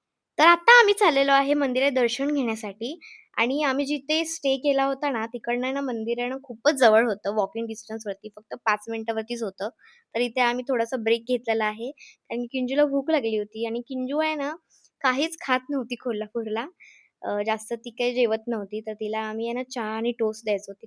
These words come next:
खूप आवडीने खात होती. आणि आम्ही बघा इथे मंदिरात पोचलेलो आहे आणि, अ,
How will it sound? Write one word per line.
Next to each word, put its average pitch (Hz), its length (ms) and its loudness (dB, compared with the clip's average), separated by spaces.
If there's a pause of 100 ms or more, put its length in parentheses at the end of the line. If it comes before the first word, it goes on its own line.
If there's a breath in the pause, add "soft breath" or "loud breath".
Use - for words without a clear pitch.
खूप 262 180 -4
आवडीने 208 360 0
खात - 220 -14
होती. 220 280 -14 (420 loud breath)
आणि 208 180 -4
आम्ही 220 180 -6
बघा 214 200 -2
इथे 226 180 -4
मंदिरात 208 400 0 (140)
पोचलेलो 214 440 0
आहे 208 420 0 (560 loud breath)
आणि, 214 500 0
अ, 196 380 2